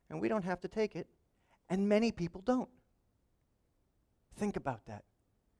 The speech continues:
Many people need forgiveness. It would make them right with God.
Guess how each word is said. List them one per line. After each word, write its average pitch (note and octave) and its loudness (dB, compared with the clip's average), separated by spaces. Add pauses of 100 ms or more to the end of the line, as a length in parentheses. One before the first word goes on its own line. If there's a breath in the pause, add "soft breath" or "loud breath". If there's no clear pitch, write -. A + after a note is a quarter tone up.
(320)
Many F#3 6
people C#3 -2 (400)
need G3 10
forgiveness. C#3+ 2 (100)
It G3 4
would F#3 6
make G#3+ 10
them F#3 8
right F3 10
with G3 2
God. C3 4